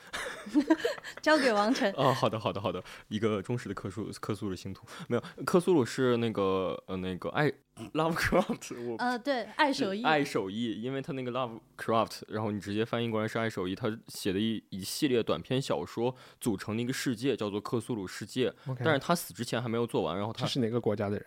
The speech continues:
Speaker 3: 日本？
Speaker 2: 呃，是一个美国人。
Speaker 3: 美国人，OK。
Speaker 2: 对，然后他，呃，他死之前还没有把那个框架做出来，然后他的一个朋友，然后帮忙把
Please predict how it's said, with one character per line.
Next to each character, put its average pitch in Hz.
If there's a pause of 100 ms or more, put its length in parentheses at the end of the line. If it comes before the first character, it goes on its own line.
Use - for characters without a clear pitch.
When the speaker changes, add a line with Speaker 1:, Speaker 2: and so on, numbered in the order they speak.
(120)
Speaker 3:
日 117
本？ 110
Speaker 2:
呃， -
是 -
一 123
个 123
美 104
国 82
人。 92
Speaker 3:
美 107
国 104
人， 110
OK。 131
Speaker 2:
对， 113 (180)
然 117
后 113
他， 123 (120)
呃， 104
他 165
死 113
之 110
前 131
还 127
没 117
有 120
把 104
那 87
个 95
框 143
架 147
做 151
出 113
来， 92
然 90
后 -
他 135
的 123
一 110
个 117
朋 87
友， 107
然 107
后 101
帮 117
忙 104
把 -